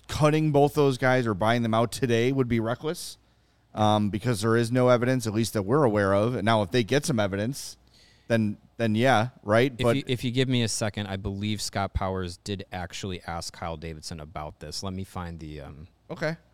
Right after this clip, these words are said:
Speaker 2: let me
Speaker 1: Well, I'll
Speaker 2: find,
Speaker 1: remind
Speaker 2: find the
Speaker 1: everybody one
Speaker 2: info.
Speaker 1: more time that we are, uh, presented by PointsBet. Use that promo code C H G O when you sign up to get two risk-free bets up to two thousand dollars. Hate to end the show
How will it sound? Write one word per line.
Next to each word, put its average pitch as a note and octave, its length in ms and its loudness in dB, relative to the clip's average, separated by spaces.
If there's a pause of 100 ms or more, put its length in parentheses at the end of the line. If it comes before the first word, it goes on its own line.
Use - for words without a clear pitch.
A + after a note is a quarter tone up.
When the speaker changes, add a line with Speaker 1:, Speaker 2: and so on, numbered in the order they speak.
(100)
Speaker 2:
let F#2 120 -12
me F#2 100 -12
Speaker 1:
Well, C#3 100 4
I'll D#3+ 60 6
Speaker 2:
find, E3+ 60 6
Speaker 1:
remind D#3+ 60 4
Speaker 2:
find D3+ 180 4
the - 20 6
Speaker 1:
everybody C#3 300 2
one C#3 140 2
Speaker 2:
info. C3+ 40 0
Speaker 1:
more C3 140 2
time A#2+ 460 2
that A2 180 2
we A2+ 160 2
are, A2 200 4
uh, G#2 180 4
presented G#2+ 360 0
by G2+ 140 0
PointsBet. F3 520 -2
Use B2+ 200 0
that A#2 180 2
promo A#2 240 2
code G#2+ 220 0
C A2+ 180 0
H G#2 220 -2
G A2 120 2
O G#2 60 4
when G#2 100 0
you G2 80 0
sign G2 220 -2
up G2 140 0 (420)
to A#2+ 80 -2
get G#2 140 0
two A#2+ 160 -2
risk-free G#2+ 380 -2
bets F#2+ 400 -2
up G#2 180 -2
to G2 80 -10
two G#2+ 160 -6
thousand F#2+ 320 -2
dollars. F#2+ 300 -2
Hate G3 160 0
to D3 80 0
end D3 160 2
the B2+ 40 2
show A#2 440 4